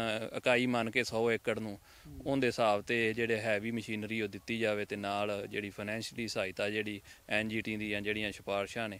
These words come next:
Speaker 2: ਹੂੰ।
Speaker 1: ਉਹਦੇ ਆਧਾਰ 'ਤੇ ਦੇਣ, ਤੇ ਜ਼ਿਮੀਂਦਾਰ ਆਪੇ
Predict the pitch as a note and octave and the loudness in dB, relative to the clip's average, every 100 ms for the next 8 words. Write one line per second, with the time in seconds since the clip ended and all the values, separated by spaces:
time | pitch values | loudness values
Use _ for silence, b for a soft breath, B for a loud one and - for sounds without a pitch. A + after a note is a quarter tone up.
0 | - C3 A#2 - - A#2 A2 G#2+ G#2 G2+ | -14 -20 -20 -14 -6 -2 4 4 4 2
1 | G2 - G2+ G2+ F#2 F#2 G#2+ G2+ - A#2 | -2 -4 0 2 0 -2 -2 -2 -6 -8
2 | G#2 A2+ G#2+ G2+ F#2+ F#2+ - - G#2 G#2 | -4 -2 -2 -6 -6 -8 -14 -10 -8 -6
3 | G2 G2 G2 A2+ A#2+ | -4 -4 -4 -4 -4